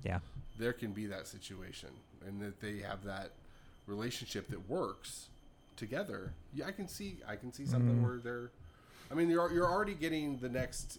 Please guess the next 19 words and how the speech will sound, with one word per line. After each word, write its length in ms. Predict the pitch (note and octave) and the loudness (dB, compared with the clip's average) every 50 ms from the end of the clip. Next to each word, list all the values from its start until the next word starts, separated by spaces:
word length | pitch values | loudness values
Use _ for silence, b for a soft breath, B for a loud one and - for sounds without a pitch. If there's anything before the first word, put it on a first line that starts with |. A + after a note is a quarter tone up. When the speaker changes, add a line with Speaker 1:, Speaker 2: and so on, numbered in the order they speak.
| - - | -10 -6
Speaker 2:
M 160 | B2+ A#2+ A#2 A#2+ | -4 -2 0 0
L 100 | A2+ G#2 | -2 -2
B 160 | A2 A2+ A2 | -2 -4 -4
The 120 | G2 G2 F#2 | -4 -6 -6
Show 460 | - - A2 G2+ F#2 F#2 F#2 F#2 F2+ F2+ - - - - | -6 -6 -4 -4 -4 -6 -6 -8 -10 -12 -14 -16 -14 -4
is 80 | F#2+ A2 | 2 4
Speaker 1:
Yeah. 100 | A2+ G#2+ | 4 6
Speaker 2:
gonna 100 | G#2 G2 | 4 4
be 80 | G2 | 0
on 220 | F#2+ F#2+ F#2 F#2 F#2 F#2 - - - - | -2 -4 -4 -6 -8 -10 -10 -10 -8 -6
Microsoft. 480 | G2 F2+ - - - - - - - - - - - - - - - - - | -4 -6 -6 -6 -8 -8 -8 -8 -8 -10 -16 -18 -18 -16 -16 -16 -14 -6 -4
Speaker 1:
Yeah. 140 | - E2+ E2 - - - - | -4 -4 -4 -6 -8 -10 -10
Speaker 2:
So 360 | - - - - A2 G#2 G2+ G2+ | -8 -8 -4 -2 0 0 8 8
Speaker 1:
I 60 | C#3 D3 | 10 12
don't 100 | D#3 D3 | 12 12
know. 120 | B2+ A2+ A2+ | 12 12 10
If 180 | C#3 C3+ A#2 | 10 8 8
you, 100 | D#3 F3 | 8 8
we, 200 | E3+ F3+ F3+ - | 8 8 6 4